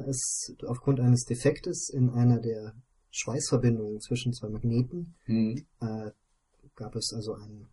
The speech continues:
Speaker 1: es gab einen Quench, also die Supraleitung ist innerhalb eines Magnets zusammengebrochen. Das ist zunächst mal kein Problem, weil das, ähm, im Design auch drin war. Allerdings war das dann, ist dann eine zu große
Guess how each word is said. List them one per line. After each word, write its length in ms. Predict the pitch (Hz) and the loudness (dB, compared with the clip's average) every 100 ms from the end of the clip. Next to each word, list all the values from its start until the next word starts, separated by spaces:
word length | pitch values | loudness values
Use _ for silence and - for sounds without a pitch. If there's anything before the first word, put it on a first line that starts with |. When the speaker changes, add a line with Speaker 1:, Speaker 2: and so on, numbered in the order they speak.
| _ - | _ -12
Speaker 1:
es 120 | 123 | -4
gab 140 | 120 | -4
einen 220 | 117 - - | -4 -10 -8
Quench, 480 | - 117 202 - 117 | 0 4 4 2 -2
also 160 | 104 | -8
die 140 | - 107 | -10 2
Supraleitung 680 | 127 123 120 117 120 123 | 2 4 2 2 2 2
ist 320 | 107 - - _ _ | 2 -6 -10 _ _
innerhalb 340 | 127 113 117 | 4 4 2
eines 240 | 113 113 120 | 0 -2 -2
Magnets 320 | 117 110 - | -2 -4 -6
zusammengebrochen. 760 | - 107 110 135 160 185 214 - _ _ _ _ | -10 -6 -2 0 0 -2 -6 -12 _ _ _ _
Das 180 | 123 120 | 0 2
ist 280 | 120 - - | -2 -6 -12
zunächst 400 | - 117 110 - | -4 -2 -2 -2
mal 260 | 117 104 101 - _ | -4 -4 -14 -20 _
kein 200 | - 107 | -10 -8
Problem, 460 | - 131 110 135 170 | -8 -6 0 2 2
weil 100 | 117 | 2
das, 380 | 104 - - - _ _ _ | -2 -6 -10 -14 _ _ _
ähm, 320 | 139 110 - _ _ _ - | -16 -16 -20 _ _ _ -4
im 100 | 113 | -2
Design 320 | 107 104 104 | -2 -8 -10
auch 100 | 95 | -10
drin 240 | 110 120 | -4 -2
war. 200 | 165 175 | -2 -4
Allerdings 420 | 135 127 131 127 | 2 2 4 0
war 80 | 117 | -2
das 160 | 120 - | -4 -4
dann, 320 | 110 110 110 - _ _ _ _ _ _ _ - | -6 -6 -8 -16 _ _ _ _ _ _ _ -4
ist 160 | 127 | 4
dann 100 | 123 | 6
eine 200 | 120 123 | 8 8
zu 140 | 120 185 | 6 0
große 480 | 175 170 143 127 | 0 0 2 2